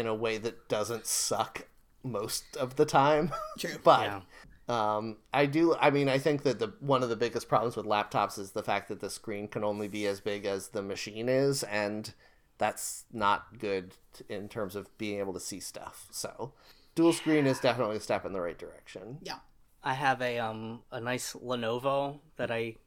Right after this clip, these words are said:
Speaker 3: uh, have for work that I use. That, it's from, you know, it has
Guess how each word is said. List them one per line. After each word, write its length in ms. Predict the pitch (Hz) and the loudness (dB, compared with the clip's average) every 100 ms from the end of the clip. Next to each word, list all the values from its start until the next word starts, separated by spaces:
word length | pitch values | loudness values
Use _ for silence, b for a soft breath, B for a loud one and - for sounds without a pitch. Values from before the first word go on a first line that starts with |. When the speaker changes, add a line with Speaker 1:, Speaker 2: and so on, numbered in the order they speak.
| - | -14
Speaker 3:
uh, 300 | 123 120 120 127 | -10 -8 -10 -8
have 260 | 127 120 107 | -2 -2 -2
for 220 | - 113 | -6 -4
work 380 | 117 127 - - | -2 -4 -6 -12
that 120 | 123 113 | -8 -6
I 60 | |
use. 440 | 110 110 110 - - _ - | -6 -6 -10 -12 -16 _ -6
That, 200 | 156 - | -6 -4
it's 160 | 165 - | -6 -2
from, 480 | - 175 160 143 - B B B - | 8 8 8 2 -4 B B B -6
you 80 | |
know, 120 | 107 92 | -6 -6
it 120 | 95 _ _ _ _ | -10 _ _ _ _
has 280 | 139 117 | 0 0